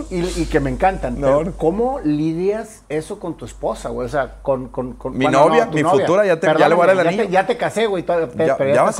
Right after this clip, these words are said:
Speaker 2: ser mi esposa,
Speaker 1: comprometido.
Speaker 2: sí, va a ser mi esposa.
Speaker 1: Y la conoces en el medio, porque la
Speaker 2: Sí, sí,
Speaker 1: conoces
Speaker 2: sí.
Speaker 1: en
Speaker 2: En
Speaker 1: mitad y
Speaker 2: mitad y
Speaker 1: mitad.
Speaker 2: mitad. No, es importantísimo para mí el, el tener, eh, un complemento. Y creo que, como lo mencionas,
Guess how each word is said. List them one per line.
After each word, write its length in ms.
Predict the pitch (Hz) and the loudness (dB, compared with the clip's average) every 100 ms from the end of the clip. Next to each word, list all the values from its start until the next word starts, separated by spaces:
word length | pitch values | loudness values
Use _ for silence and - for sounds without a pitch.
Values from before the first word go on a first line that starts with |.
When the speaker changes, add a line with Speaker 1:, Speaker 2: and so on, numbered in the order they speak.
| 180 | -2
Speaker 2:
ser 40 | |
mi 60 | 165 | -2
esposa, 120 | 143 | -2
Speaker 1:
comprometido. 220 | 104 127 | -4 -4
Speaker 2:
sí, 180 | - 107 | -6 -6
va 60 | 107 | -8
a 40 | |
ser 160 | - 117 | -6 -10
mi 60 | |
esposa. 300 | 104 - - | -12 -16 -6
Speaker 1:
Y 40 | 165 | -2
la 140 | 165 | -2
conoces 420 | - 143 147 220 220 | -2 -4 -4 -4 -6
en 100 | 156 | -6
el 100 | 110 | -4
medio, 460 | 123 247 240 139 120 | 0 0 0 -6 -8
porque 220 | 135 120 | -10 -4
la 80 | 131 | -4
Speaker 2:
Sí, 60 | 127 | -2
sí, 40 | |
Speaker 1:
conoces 280 | 127 135 175 | -2 -4 -4
Speaker 2:
sí. 40 | 151 | -4
Speaker 1:
en 40 | 160 | -4
Speaker 2:
En 180 | 123 - | -6 -10
Speaker 1:
mitad 300 | 127 123 131 | -10 -4 -2
y 40 | 135 | -2
Speaker 2:
mitad 60 | |
y 20 | 120 | -2
Speaker 1:
mitad. 140 | 185 196 | -2 -4
Speaker 2:
mitad. 140 | 113 _ _ _ - _ _ _ | -8 _ _ _ -20 _ _ _
No, 280 | 107 120 156 | -2 0 0
es 260 | 165 - - | -2 -6 -6
importantísimo 1120 | 139 139 - 123 - 117 120 131 - 160 147 | -8 -6 -4 -4 -2 -4 -2 -6 -4 -8 -4
para 180 | 131 117 | -2 -2
mí 320 | 123 139 143 | -4 -8 -8
el, 300 | 117 113 95 - | -8 -6 -6 -8
el 260 | 113 107 | -8 -10
tener, 360 | - 113 110 110 | -12 -12 -8 -6
eh, 360 | 131 123 110 - _ | -4 -4 -8 -12 _
un 160 | - 120 | -16 -12
complemento. 880 | - 135 131 120 120 131 127 160 165 - - _ _ _ _ _ | -6 -6 -4 -4 -2 -4 -4 -4 -4 -18 -20 _ _ _ _ _
Y 120 | 135 | -8
creo 220 | 147 135 | -2 -2
que, 120 | 127 | -4
como 200 | 156 151 | -6 -4
lo 100 | 135 | -2
mencionas, 600 | 120 110 - 131 139 143 | -2 -4 -4 -2 -2 -6